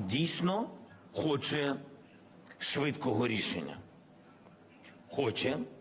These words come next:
Це не значить, що так вийде. І я тут без закидів. Я просто говорю, що ми там, де ми є.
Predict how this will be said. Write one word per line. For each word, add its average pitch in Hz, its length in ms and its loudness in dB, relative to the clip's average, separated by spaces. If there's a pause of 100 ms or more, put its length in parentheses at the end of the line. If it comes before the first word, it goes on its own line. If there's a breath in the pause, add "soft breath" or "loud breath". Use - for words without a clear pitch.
(1040 loud breath)
Це 127 160 2
не 123 100 6
значить, 120 380 2
що - 180 2
так - 200 0
вийде. 92 420 4 (760)
І 127 140 2
я 113 160 2
тут 120 180 2
без 104 340 0
закидів. 104 680 -2 (480)
Я 101 140 0
просто 120 340 2
говорю, 98 420 4
що 92 380 2 (560 loud breath)
ми 117 140 2
там, 123 300 2
де 110 100 2
ми 107 160 4
є. 76 280 2